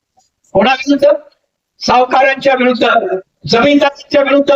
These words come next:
आणि तिथे हैदराबादचा निजाम, त्यांनी तो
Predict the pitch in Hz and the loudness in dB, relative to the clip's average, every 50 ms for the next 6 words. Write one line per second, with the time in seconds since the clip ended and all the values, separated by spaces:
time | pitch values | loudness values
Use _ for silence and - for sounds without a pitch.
0 | 262 226 - - - _ _ _ _ _ - - 247 285 277 - 285 - - 277 | 2 0 -2 -4 -8 _ _ _ _ _ -4 -2 0 0 0 -2 -2 -2 0 2
1 | 277 277 269 226 233 214 269 277 285 277 269 269 262 - 285 262 254 233 233 214 | 2 2 2 0 0 0 0 2 2 2 2 0 0 0 0 0 0 0 -2 0
2 | 254 294 302 285 202 - - - _ _ _ _ _ _ - 247 233 240 240 285 | 0 2 0 0 -2 -6 -14 -20 _ _ _ _ _ _ -4 -2 0 0 2 0
3 | 294 294 277 277 277 | 0 2 2 2 2